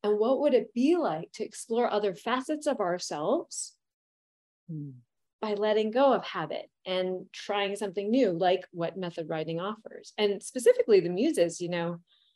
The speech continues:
Speaker 1: what this book is really about. Um, I wanna go and do 'em all again, 'cause I know there's more. Like, that was just, like, a surface cut on, on these parts of ourselves, these parts of myself
Speaker 2: Mm.
Speaker 1: that got to come through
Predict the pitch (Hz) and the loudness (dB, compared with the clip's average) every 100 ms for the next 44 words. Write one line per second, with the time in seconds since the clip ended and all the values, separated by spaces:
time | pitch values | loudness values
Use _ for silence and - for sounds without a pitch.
0 | _ _ - 180 175 175 175 - 170 170 | _ _ -2 0 0 -2 -4 -4 -2 -2
1 | 151 160 151 147 196 247 220 160 _ _ | -2 -2 -2 -4 0 0 0 -2 _ _
2 | _ _ _ _ 175 165 165 165 - _ | _ _ _ _ -4 -4 -2 -6 -10 _
3 | - 196 240 208 175 170 175 170 170 202 | -2 4 6 6 4 4 4 2 2 2
4 | 185 170 165 160 190 269 170 170 165 170 | 2 0 0 -2 0 0 0 -6 -6 -2
5 | 170 180 165 151 156 160 220 254 170 151 | 0 2 0 -2 -4 -2 0 2 0 -2
6 | 156 156 180 220 - 175 170 156 - - | -4 -4 -2 -4 -4 -8 -6 -10 -12 -12
7 | - 220 226 226 180 175 - - 285 254 | -6 -2 -2 -2 -2 -4 -12 -12 -4 -2
8 | 170 170 - 175 175 175 175 175 _ _ | -2 -4 -10 -6 -2 -2 -2 -6 _ _
9 | _ _ _ - 190 185 180 - - 339 | _ _ _ -8 -4 -2 -4 -6 4 4
10 | 370 320 202 165 165 147 - 107 160 185 | 4 0 2 -2 -4 -8 -8 -10 -8 -8
11 | 180 - 294 302 220 190 208 247 247 - | -8 0 2 2 -2 -4 0 0 -2 -8
12 | - - - - 185 151 208 208 208 208 | -8 -8 -14 -14 -8 0 0 0 -4 -4
13 | 220 214 - 285 311 - - 240 208 175 | -6 -10 -2 0 0 -2 -2 2 4 2
14 | 170 202 | 0 -4